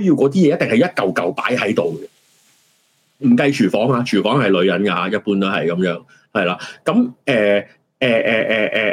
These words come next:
呃，所以佢，佢有呢個衝突啦。當然，仲有就係可能女人係會連擺嘢嘅都係，譬如，譬如，喂，你個廳擺 Hello Kitty 定係擺，擺高達已經係兩個諗法啦，咁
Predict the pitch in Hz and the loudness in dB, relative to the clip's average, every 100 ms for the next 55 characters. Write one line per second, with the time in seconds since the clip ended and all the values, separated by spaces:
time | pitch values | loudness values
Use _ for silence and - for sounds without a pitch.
0 | - 107 - - _ - - - - 117 | -2 -4 -6 -14 _ -12 -8 -4 0 2
1 | 190 214 170 - 123 139 131 127 117 127 | 2 2 2 2 0 0 0 2 2 2
2 | 160 127 143 135 98 113 123 214 165 95 | 2 2 2 2 0 0 2 2 4 2
3 | 107 95 113 107 120 120 101 - - 180 | 0 0 0 0 0 0 -2 -6 -2 0
4 | 180 104 - - 120 123 160 - 110 104 | 2 -2 -4 -2 2 2 0 -2 0 2
5 | 117 120 92 80 80 - _ - 117 127 | 4 4 2 -2 -12 -18 _ -8 -4 0
6 | 151 110 113 139 131 - 117 87 117 90 | 2 4 2 2 0 0 0 0 0 -2
7 | - _ _ _ 147 135 135 143 170 165 | -4 _ _ _ -8 0 0 2 0 0
8 | 113 123 127 143 139 123 139 135 - 92 | -2 -4 -2 0 0 0 -2 -2 -2 -2
9 | 92 90 - 85 95 123 - _ _ _ | -2 -2 -4 -4 0 2 0 _ _ _
10 | - - 104 120 131 123 117 90 95 110 | -10 -4 -2 0 2 2 0 -2 -4 -2
11 | 113 104 85 82 82 95 82 92 90 90 | -2 0 -2 -2 -2 -2 -2 -2 -2 0
12 | 87 85 - 82 98 101 85 92 90 90 | 0 -2 -4 -4 -4 -2 -2 -2 -4 -6
13 | 90 _ _ _ _ _ 98 | -10 _ _ _ _ _ -4